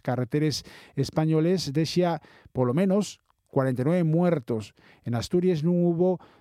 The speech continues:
ningún accidente mortal, pero registróse ayer un bien aparatoso en el paso alternativo que se abrió en el Huerna para salvar el argallo que caltuvo da fechu zarrada esta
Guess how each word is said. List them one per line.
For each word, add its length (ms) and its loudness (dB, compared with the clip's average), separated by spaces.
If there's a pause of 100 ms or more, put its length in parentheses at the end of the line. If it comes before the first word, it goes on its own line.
ningún 640 2
accidente 800 0 (160)
mortal, 580 0 (300)
pero 320 2 (240)
registróse 800 -2
ayer 480 0 (240)
un 320 2 (140)
bien 420 2
aparatoso 760 0
en 100 0
el 100 -2
paso 260 0
alternativo 560 0
que 100 -2
se 120 -2
abrió 300 2 (340)
en 100 -4
el 100 -2
Huerna 480 2 (220)
para 100 0
salvar 320 2
el 100 2
argallo 340 2
que 100 -2
caltuvo 560 0
da 140 -6
fechu 340 -4
zarrada 540 0 (260)
esta 400 0